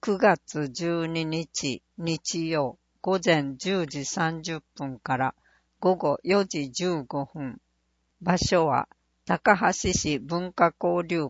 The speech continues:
館講座室二と三。申し込みは、岡山出会い結婚サポートセンター。電話、零八六の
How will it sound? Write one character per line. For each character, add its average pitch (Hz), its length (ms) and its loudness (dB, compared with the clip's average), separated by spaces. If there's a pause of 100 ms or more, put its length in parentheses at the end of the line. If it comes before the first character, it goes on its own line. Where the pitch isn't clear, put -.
館 127 300 -2 (240)
講 180 300 2
座 160 200 4
室 - 560 -6 (380)
二 175 200 -4
と 117 400 -6
三。 143 520 -4 (920)
申 277 220 0
し - 180 -4
込 196 160 0
み 175 200 -2
は、 165 220 2 (540)
岡 196 280 6
山 156 400 2
出 151 240 4
会 175 240 8
い - 160 -10
結 160 280 2
婚 185 240 -2
サ 170 220 0
ポ 180 200 0
ー 175 40 -2
ト 175 140 0
セ 175 220 0
ン 165 100 -6
タ - 320 0 (600)
ー。 147 40 -16
電 156 400 2
話、 151 260 2 (480)
零 190 320 8
八 170 500 0
六 156 400 -4
の 135 280 -6